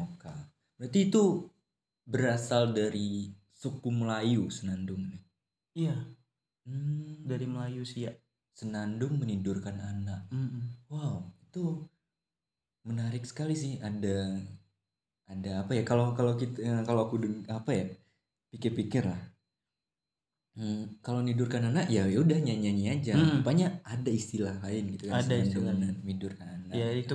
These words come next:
Speaker 2: pun kan senandung ini
Speaker 1: Hmm.
Speaker 2: dia nyanyian berirama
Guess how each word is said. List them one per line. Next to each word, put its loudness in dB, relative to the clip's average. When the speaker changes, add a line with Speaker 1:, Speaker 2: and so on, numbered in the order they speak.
Speaker 2:
pun -6
kan -2
senandung -2
ini -4
Speaker 1:
Hmm. -4
Speaker 2:
dia -2
nyanyian 4
berirama 0